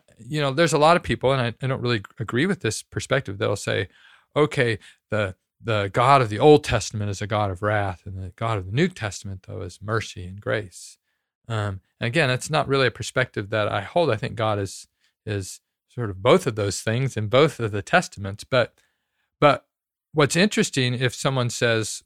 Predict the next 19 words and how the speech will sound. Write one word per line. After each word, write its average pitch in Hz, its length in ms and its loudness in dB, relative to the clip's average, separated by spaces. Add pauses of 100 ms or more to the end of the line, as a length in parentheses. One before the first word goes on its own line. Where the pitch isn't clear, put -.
"Well, 113 180 -2
God 120 360 0
in 110 100 -4
the 107 60 -6
New 123 140 -4
Testament 107 540 -6
is 98 120 -12
full 107 360 -4
of 95 160 -8 (160)
grace 101 420 -8
and 98 80 -10
mercy," 104 460 -8 (340)
it's 131 140 -6
actually 175 320 -2
the 147 80 -2
New 127 200 -4
Testament 101 640 -8
that 101 140 -12
speaks - 480 -10